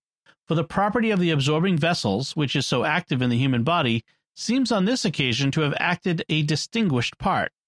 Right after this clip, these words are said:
It appears that in drunkards who make an immoderate use of spirituous liquors, the aqueous part of their drink is discharged by the urinary passage, while the alcoholic part, almost like the volatile part of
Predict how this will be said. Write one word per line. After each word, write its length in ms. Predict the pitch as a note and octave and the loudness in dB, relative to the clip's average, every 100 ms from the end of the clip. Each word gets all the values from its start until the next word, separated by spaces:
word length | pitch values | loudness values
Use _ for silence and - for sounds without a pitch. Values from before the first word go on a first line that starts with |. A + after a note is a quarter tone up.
| _ _ _ _ _ - | _ _ _ _ _ -4
It 120 | G#3+ | -2
appears 380 | A3+ B3 C#4 A#3+ | 0 0 0 0
that 180 | G3+ F3+ | 0 2
in 120 | F3 | 0
drunkards 640 | C#3 G#3+ A3 A2+ A#2+ E3 | 2 0 2 0 0 0
who 140 | - D#3 | 0 2
make 240 | D3+ D3+ | 2 0
an 120 | D3+ | 0
immoderate 640 | - C#3 C3+ D3+ F3+ D#3 C3 | 0 2 2 2 2 0 0
use 260 | D3+ F#3 - | 0 0 0
of 240 | C3 A#2 | -2 -2
spirituous 500 | - C#3 A2+ A#2+ - | -2 -2 0 -2 -2
liquors, 480 | B2+ A#2 C3 G#3+ - _ _ | -4 -2 -2 -2 -4 _ _
the 320 | C3+ D#3+ F3 - | -2 0 -2 -2
aqueous 460 | A#3 - F#3 F3 | -2 0 0 0
part 280 | - D3+ C#3+ | -2 0 2
of 100 | C#3 | 2
their 120 | D3 | 0
drink 380 | C#3 B2+ A2+ C3 | 0 0 0 -2
is 240 | - E3+ | -2 -4
discharged 640 | - A3 - D3+ B2+ C#3 - | -2 -4 -2 0 0 -2 -2
by 80 | |
the 80 | C3 | 0
urinary 520 | C3 D#3 D3+ C3 A#2+ | 0 2 2 2 0
passage, 600 | B2 F#3 F#3 - F#2+ - - _ _ _ | 0 0 0 -2 -8 -10 -18 _ _ _
while 120 | C#3 B2+ | -2 0
the 160 | C#3 - | 0 0
alcoholic 720 | G3+ D#3+ C#3 A#3 C#4 D#3 - | 0 0 0 0 0 0 -2
part, 300 | A2 G2+ - _ _ _ | -2 0 -2 _ _ _
almost 320 | A3 F#3 D#3 F3+ | -2 0 0 0
like 140 | D3 | 0
the 80 | C#3 | 0
volatile 480 | B2 G3+ D#3 - A2+ | 0 0 0 -2 -2
part 240 | C3 C3 | 0 0
of 100 | A2 | -2